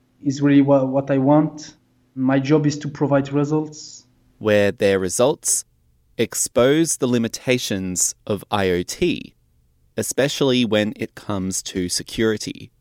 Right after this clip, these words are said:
Speaker 1: Today, security of these, uh, little, uh, smart things,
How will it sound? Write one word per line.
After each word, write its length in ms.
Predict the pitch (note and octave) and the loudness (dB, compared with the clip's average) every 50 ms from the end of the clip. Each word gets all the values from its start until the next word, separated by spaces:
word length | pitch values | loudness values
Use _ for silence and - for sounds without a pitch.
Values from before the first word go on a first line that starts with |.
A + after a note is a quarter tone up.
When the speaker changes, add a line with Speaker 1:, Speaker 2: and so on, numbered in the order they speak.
| _ _ _ _ _ _ _ _ _ _ _ _ _ - | _ _ _ _ _ _ _ _ _ _ _ _ _ -10
Speaker 1:
Today, 460 | C#3 C3 C3+ C3+ C#3 C#3 C#3 C3 B2 | -6 0 4 6 6 6 6 4 4
security 640 | - - - C3 - - C#3 C3 C3 C3+ - D3+ C#3+ | 0 -4 -8 -8 -4 0 0 0 0 0 2 4 4
of 180 | C3+ B2+ C3+ - | 4 4 2 -2
these, 260 | C3 B2+ - - - | -4 -4 -4 -2 0
uh, 140 | C3 B2+ B2 | 2 2 2
little, 400 | B2 B2 B2+ B2+ - C#3 C3 B2+ | 2 0 0 2 4 4 4 6
uh, 380 | B2+ B2 B2 A#2+ A#2+ A#2 A#2 A2 | 4 4 2 2 2 0 0 -2
smart 320 | - - C3+ B2+ C3 C3 | 0 2 2 2 2 0
things, 500 | - D3 D3 D3+ D3 C#3+ C#3+ - - | 2 4 6 6 6 4 2 0 -6